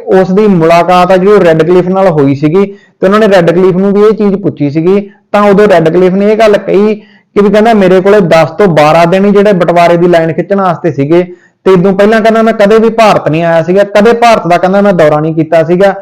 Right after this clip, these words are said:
ਤੇ ਉਹਨੇ ਭਾਰਤ ਦਾ ਜਿਹੜਾ ਸਫ਼ਰ ਸੀਗਾ ਉਹ ਹਵਾਈ ਜਹਾਜ਼ ਰਾਹੀਂ ਜਿਹੜਾ ਉਹ ਕੀਤਾ ਸੀਗਾ ਤੇ ਰੈੱਡਕਲਿਫ ਨੂੰ ਜਿਹੜੀ ਜਾਣਕਾਰੀ ਦਿੱਤੀ ਗਈ ਸੀ ਉਹਦੇ ਤੋਂ ਇਹ ਚੀਜ਼ ਦਾ ਜਿਹੜਾ ਪਤਾ ਲੱਗਦਾ ਸੀਗਾ ਕਿ ਲਾਹੌਰ ਦੀ ਜ਼ਿਆਦਾਤਰ ਆਬਾਦੀ ਹੈ ਜਿਹੜੀ ਹਿੰਦੂਆਂ ਦੀ ਆ ਤੇ ਸਿੱਖਾਂ ਦੀ ਆ।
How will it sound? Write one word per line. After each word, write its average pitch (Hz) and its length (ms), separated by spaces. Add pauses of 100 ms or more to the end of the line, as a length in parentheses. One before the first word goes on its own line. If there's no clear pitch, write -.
(260)
ਤੇ 196 60
ਉਹਨੇ 214 140
ਭਾਰਤ 202 500
ਦਾ 190 140
ਜਿਹੜਾ 208 240
ਸਫ਼ਰ 170 340
ਸੀਗਾ 202 280
ਉਹ 220 220
ਹਵਾਈ 165 320
ਜਹਾਜ਼ 208 440
ਰਾਹੀਂ 185 220
ਜਿਹੜਾ 196 160
ਉਹ 196 60
ਕੀਤਾ 151 380
ਸੀਗਾ 185 260
ਤੇ 214 380
ਰੈੱਡਕਲਿਫ 180 480
ਨੂੰ 208 180
ਜਿਹੜੀ 208 200
ਜਾਣਕਾਰੀ 170 540
ਦਿੱਤੀ 185 320
ਗਈ 190 160
ਸੀ 196 300 (260)
ਉਹਦੇ 208 200
ਤੋਂ 220 140
ਇਹ 208 200
ਚੀਜ਼ 208 200
ਦਾ 214 140
ਜਿਹੜਾ 214 200
ਪਤਾ 196 260
ਲੱਗਦਾ 156 360
ਸੀਗਾ 190 220
ਕਿ 220 140
ਲਾਹੌਰ 202 360
ਦੀ 180 180
ਜ਼ਿਆਦਾਤਰ 165 420
ਆਬਾਦੀ 170 500
ਹੈ 190 40
ਜਿਹੜੀ 190 220
ਹਿੰਦੂਆਂ 160 500
ਦੀ 190 180
ਆ 196 100 (420)
ਤੇ 226 140
ਸਿੱਖਾਂ 190 420
ਦੀ 151 180
ਆ। 143 100